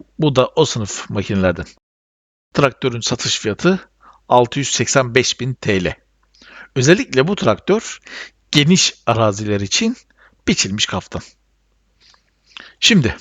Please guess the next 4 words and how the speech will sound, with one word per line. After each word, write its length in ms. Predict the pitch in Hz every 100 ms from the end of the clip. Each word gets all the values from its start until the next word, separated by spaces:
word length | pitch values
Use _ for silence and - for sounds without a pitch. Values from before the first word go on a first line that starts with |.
| - _ _ _ _ _ _ _ _ _ _ _
Akdeniz'e 520 | 110 - 110 110 92
iniyoruz. 560 | 92 92 90 87 - - - _ _ _ _ _ _ _ _ _ _ _ -
İncelediğim 500 | 147 139 127 117 104
traktör 760 | - 104 - 151 175 - -